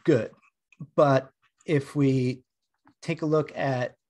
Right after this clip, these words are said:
the error, um, so these are just dead trees, uh, we can see that, um, we have trees that died in year one and trees that died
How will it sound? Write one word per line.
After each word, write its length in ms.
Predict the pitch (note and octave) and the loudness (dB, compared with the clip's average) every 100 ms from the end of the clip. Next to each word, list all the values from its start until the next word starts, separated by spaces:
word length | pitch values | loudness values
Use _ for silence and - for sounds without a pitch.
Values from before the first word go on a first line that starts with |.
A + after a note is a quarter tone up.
| _ _ _ _ _ C3 | _ _ _ _ _ -12
the 180 | A#2 | -2
error, 560 | F#3 G3 D3 C3+ C#3 - - | 2 4 4 2 0 -4 -6
um, 480 | C#3 B2+ A#2+ A#2 - | -4 -2 -6 -8 -8
so 140 | C#3 | -4
these 200 | C#3+ C#3 | -2 -2
are 40 | B2 | -4
just 300 | C#3+ - A#2+ | -6 -6 -2
dead 240 | D#3 D#3 | -2 -2
trees, 580 | - C3+ B2+ B2 A#2 - - - _ _ _ _ _ _ _ _ _ - | -4 -4 -2 -4 -8 -14 -16 -20 _ _ _ _ _ _ _ _ _ -4
uh, 240 | C3 B2 | -2 -2
we 120 | B2 C3 | -2 -2
can 160 | C3 | -4
see 500 | - - C3+ C3 B2 - - - - _ _ _ _ _ _ _ | -4 -2 0 0 -2 -8 -20 -20 -20 _ _ _ _ _ _ _
that, 380 | C3 B2 A#2+ - _ - | -2 0 -2 -6 _ -4
um, 460 | B2+ A2+ A2+ - _ _ _ _ _ - | -2 -2 -6 -12 _ _ _ _ _ -4
we 120 | C3+ | 0
have 240 | B2+ G#2+ - _ _ - | 0 0 -10 _ _ -6
trees 300 | - F3 D3 | 2 4 4
that 160 | D3+ C3 | 2 4
died 380 | C#3+ C#3+ C#3+ C#3 | 4 4 2 0
in 280 | E3 E3 D#3 | -2 0 0
year 220 | D3+ C#3+ | 0 -2
one 560 | C3+ C3 A#2+ B2+ C3+ C#3+ _ _ _ _ _ _ _ _ - | -2 -4 -4 -6 -10 -14 _ _ _ _ _ _ _ _ -6
and 180 | C#3 | -6
trees 280 | - D3+ C#3 | -2 -2 0
that 160 | D3 C3 | 0 0
died 500 | C#3 C3+ C3 C#3 | 2 2 2 -2